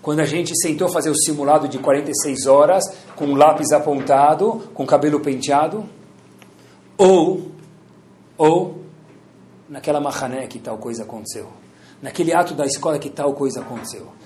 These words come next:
Naquele momento que eu guardei Mishloach Manot de, de, no meio de Pesach, minha mãe descobriu que tinha quarenta e seis Osnei Amar na minha gaveta.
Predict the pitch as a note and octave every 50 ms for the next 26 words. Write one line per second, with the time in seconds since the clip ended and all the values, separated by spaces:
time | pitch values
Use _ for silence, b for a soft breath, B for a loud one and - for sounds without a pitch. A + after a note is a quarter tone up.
0 | B B B B B D#3+ D3+ - - A#3+ C4 C4 A#3+ A#3+ A#3 G#3+ A#3+ C4 B3+ A3
1 | A3+ A3+ A3 G#3 - - - - - G#3+ A#3 A3+ F#3+ A#3 A#3 G#3+ - - A3 C#4
2 | D4 C#4+ B3+ B3 C4+ - - - - - F#3 - - A#3 C#4 C#4 - A#3 C4 B3+
3 | B3 C4 D4 C#4 - B3+ A#3 - - - - C4 G#3 - B3+ G#3 - - - -
4 | A3+ B3+ C#4+ C4 D4+ E4+ F4+ C#4 C#4 - - - F#4 F#4 D4+ - - D4+ - -
5 | D#4 E4 E4+ F4 F#4 F4+ - - - D4+ C#4+ D#4+ F4+ F4 F4 E4 - D#4+ D4 -
6 | D4 D4+ F4 F4 - E4 C#4 - D#4+ E4+ D4+ D#4 D4+ - F#3+ C4+ D4+ D4 C#4 C4+
7 | C4 D4 C#4+ C4+ B3+ A#3+ A3+ G#3+ G3 F#3 F#3 F3+ D#3+ C#3 E3+ D3+ B2+ - C3+ -
8 | -